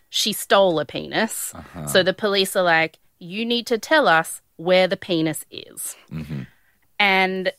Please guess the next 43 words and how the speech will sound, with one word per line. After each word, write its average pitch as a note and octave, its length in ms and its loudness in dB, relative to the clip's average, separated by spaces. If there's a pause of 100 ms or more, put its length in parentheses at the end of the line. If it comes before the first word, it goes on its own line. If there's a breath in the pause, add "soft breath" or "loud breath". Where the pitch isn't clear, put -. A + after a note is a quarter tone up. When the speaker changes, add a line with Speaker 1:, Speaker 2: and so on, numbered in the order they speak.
Speaker 1:
she D4+ 680 -2
sort B3+ 240 0
of C#4+ 120 0
can't C4 200 2
remember. F3+ 420 0
She's F#3+ 220 -8
like, F3 200 -6
"Look, F#3+ 360 -8
I F3 100 4
remember G3 540 -4
throwing G#3 560 -2
something G3 340 -2
out F3+ 160 2
the G3 100 -6
window E3+ 520 0
and E3+ 140 0
it D#3+ 100 -4
was E3+ 180 -6
near F3+ 400 -2
the F3 120 -10
seven F3 360 -4
eleven D#3 680 -2 (360)
on E3+ 80 -2
the E3 60 -4
side D#3+ 260 2
of D#3 60 -4
the D3+ 80 -8
road." C#3+ 360 -4 (480 soft breath)
So - 220 -2
then F#3+ 320 2
a F3+ 100 0
bunch G3 320 0
of A#3+ 60 -12
police F3+ 560 -2
head G#3 380 2
to A#3 100 -8
where G3 160 0
that F3 160 0
seven E3+ 240 -6
eleven D3+ 320 -2
is, D3 300 -10 (140)
look F#3 420 -4 (100)
everywhere, D#3+ 580 0